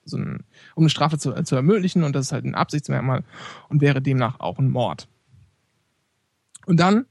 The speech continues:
zum Schluss kommt natürlich die erste Gruppe, weil, ne, klar. Und das ist dann halt Mordlust zur Befriedigung des Geschle-, äh, Geschlechtstriebes, äh, Habgier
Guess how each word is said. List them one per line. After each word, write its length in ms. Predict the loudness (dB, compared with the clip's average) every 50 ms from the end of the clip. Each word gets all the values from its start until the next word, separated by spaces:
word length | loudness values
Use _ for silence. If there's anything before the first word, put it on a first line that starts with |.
| _ _ _ _
zum 160 | _ -2 0 2
Schluss 320 | 2 0 0 0 0 0
kommt 120 | -2 0 0
natürlich 200 | 0 0 0 -2
die 80 | 0
erste 280 | -2 -2 -2 0 -2 -2
Gruppe, 300 | -2 -2 -2 -2 -6 -4 -2
weil, 260 | -2 -4 -4 -6 -8
ne, 280 | -6 -2 -2 -2 -2 -4 _
klar. 300 | -8 -6 -4 -4 -4 -6 _ _ _ _ _ _ _ -20 _ _ _ _ _ _ _ _ _ _ _ _ _ _
Und 300 | 0 2 4 4 4 2
das 120 | 2 0 0
ist 120 | 0 0
dann 120 | 0 2
halt 200 | 2 0 0 2
Mordlust 640 | 2 4 4 4 0 0 0 0 0 0 -2 -4 -8 -6
zur 140 | -6 -4
Befriedigung 420 | -4 -6 -6 -6 -6 -2 0 0 0
des 140 | 0 -2 -4
Geschle-, 260 | -6 -6 -6 -8 -6
äh, 140 | -2 -2 -2
Geschlechtstriebes, 800 | 0 0 -2 -2 -4 -4 -6 -4 -2 -2 0 0 -2 -2 -4 -6
äh, 280 | -4 -4 -2 -2 -2 -2
Habgier 720 | -2 -2 0 -2 -2 -2 -4 -2 0 2 2 2 0 -2